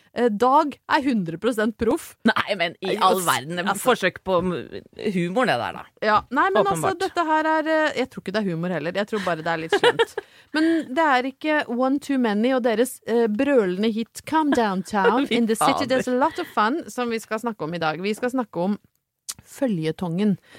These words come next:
Speaker 1: som er i dette nummeret. Eh, den heter Forhekset og er skrevet av Heather E. Graham,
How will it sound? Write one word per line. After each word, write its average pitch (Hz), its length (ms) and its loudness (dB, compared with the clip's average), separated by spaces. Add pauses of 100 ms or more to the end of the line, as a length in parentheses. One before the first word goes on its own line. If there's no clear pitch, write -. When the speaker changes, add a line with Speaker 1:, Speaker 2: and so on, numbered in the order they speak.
(180)
Speaker 1:
som 208 180 0
er 160 200 0
i 170 60 -6
dette 180 220 -4
nummeret. 131 340 -6 (320)
Eh, 196 220 -2
den 220 180 -2
heter 196 320 -2
Forhekset 254 540 -2
og 226 140 0
er 233 60 -4
skrevet 185 460 -4
av 180 140 -4 (160)
Heather 262 320 4
E. 254 200 0
Graham, 247 500 2